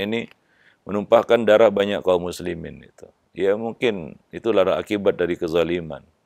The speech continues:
Maka terhadap orang kafir sekalipun kita nggak boleh berbuat zalim. Agama kita tidak mengajarkan seperti itu. Ya, kita tidak boleh memperlakukan orang kafir itu secara zalim juga.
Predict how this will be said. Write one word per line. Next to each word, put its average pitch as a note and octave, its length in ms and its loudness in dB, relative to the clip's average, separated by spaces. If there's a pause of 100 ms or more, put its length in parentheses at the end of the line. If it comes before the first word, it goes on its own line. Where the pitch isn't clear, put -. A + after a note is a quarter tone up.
(340)
Maka A#2 340 6
terhadap G#2+ 540 4 (1200)
orang G#2+ 580 2 (460)
kafir C3 400 6
sekalipun G#2+ 480 2
kita A#2 240 4
nggak F#2 160 6
boleh G2 320 6
berbuat D#2+ 400 0
zalim. D#2 320 0 (480)
Agama F#2+ 500 0
kita G#2 300 2
tidak F#2 240 0
mengajarkan F2 580 0
seperti D#2+ 540 -6
itu. - 260 -10 (800)
Ya, G2+ 240 2
kita G2+ 320 4
tidak F2+ 320 2
boleh A2+ 240 2
memperlakukan G2 480 2
orang F#2+ 320 2
kafir F2+ 400 0
itu A2 240 -2
secara F2+ 320 0
zalim F2 320 0
juga. F#2+ 400 -4